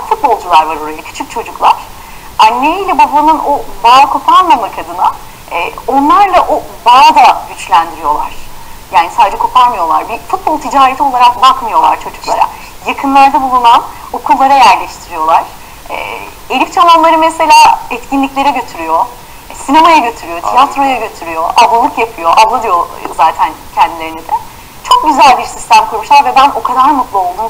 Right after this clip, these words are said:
Speaker 1: ki
Speaker 2: Birkaç,
Speaker 1: o anları gördüğümde.
Speaker 2: birkaç kitapta okumuştum. Sonra da, e, gazetede, daha sonra da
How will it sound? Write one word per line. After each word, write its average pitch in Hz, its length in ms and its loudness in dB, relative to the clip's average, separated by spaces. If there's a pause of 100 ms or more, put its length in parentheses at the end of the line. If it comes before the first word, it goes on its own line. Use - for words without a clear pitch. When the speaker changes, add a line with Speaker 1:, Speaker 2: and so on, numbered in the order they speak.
Speaker 1:
ki 139 80 -12 (480)
Speaker 2:
Birkaç, 175 220 -4
Speaker 1:
o 233 240 0
anları 185 320 2
gördüğümde. 165 400 -6
Speaker 2:
birkaç 147 360 -4 (320)
kitapta - 400 -6
okumuştum. - 560 -12 (260)
Sonra 107 360 -10
da, 110 100 -8
e, - 280 -14 (320)
gazetede, 95 500 -12 (340)
daha 113 180 -4
sonra 90 340 -10
da 113 100 -10